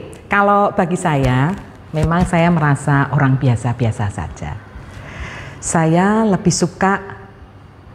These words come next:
rendah hati, tetapi tidak rendah diri.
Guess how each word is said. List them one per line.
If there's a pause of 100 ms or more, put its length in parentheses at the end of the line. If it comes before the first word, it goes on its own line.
(220)
rendah
hati, (300)
tetapi
tidak
rendah
diri.